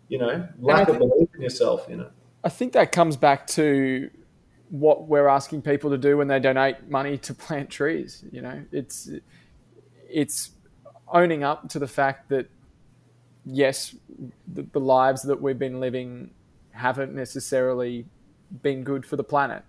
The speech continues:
Speaker 2: and the lives of our ancestors haven't been good for the planet, but it's not too late to get back on track. And whether that's making a donation, supporting an org-,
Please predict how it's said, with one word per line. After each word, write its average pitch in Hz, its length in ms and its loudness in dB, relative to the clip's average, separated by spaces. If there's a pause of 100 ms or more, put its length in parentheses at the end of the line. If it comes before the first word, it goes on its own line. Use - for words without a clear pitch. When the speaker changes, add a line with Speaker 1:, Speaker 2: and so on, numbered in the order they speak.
Speaker 2:
and 123 440 -10
the 127 80 -4
lives 127 380 0
of 135 80 0
our 131 180 2
ancestors 156 540 -4
haven't 127 180 -6
been 127 160 -12
good 120 140 -12
for 123 80 -12
the 107 80 -12
planet, 127 360 -6
but 131 120 -8
it's - 120 -10
not 160 140 -6
too 147 140 -4
late 127 220 -2
to 131 60 -8
get 120 180 -6
back 120 200 -4
on 113 140 -12
track. - 400 -4 (560)
And 127 520 -6
whether 139 220 4
that's 127 460 0 (100)
making 135 420 -2
a 127 40 -8
donation, 131 800 -6 (320)
supporting 160 420 0
an 147 80 0
org-, 131 240 2